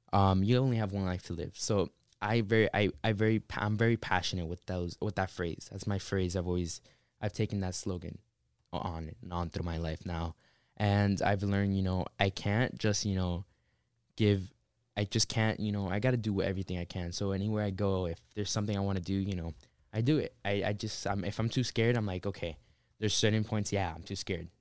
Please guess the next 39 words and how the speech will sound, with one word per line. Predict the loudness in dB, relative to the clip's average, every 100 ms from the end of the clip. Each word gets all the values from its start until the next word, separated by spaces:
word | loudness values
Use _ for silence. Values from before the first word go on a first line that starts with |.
| -8
I'm |
not | -4 -2
doing | -2 -4
it | -6
'cause | -8 -6
I | -4 -2 0
am | -2
gonna | -2 -2 -2
either | -2 -4 -4
hurt | -2 -4 -4
me | -10 -8
inside | -6 -2 0 0
or | 0
I'm | -2
gonna | -4 -6
hurt, | -6 -6 -8 -14 _ _ _ _ _
or | 0 2
I'm | 2
just | 2
gonna, | 2 2 0
I'm | -2 -2
just | -2
not | -4 -2
gonna | -4
wanna | -2 -4
do | -4
it | -4
ever | -4 -4
again | -6 -6
in | -6
my | -6
life. | -8 -10
So | -2 2
I | 4
kinda, | 4 4 4
like, | 4 2 2
wait, | 2 2 0
you | 0
know, | -2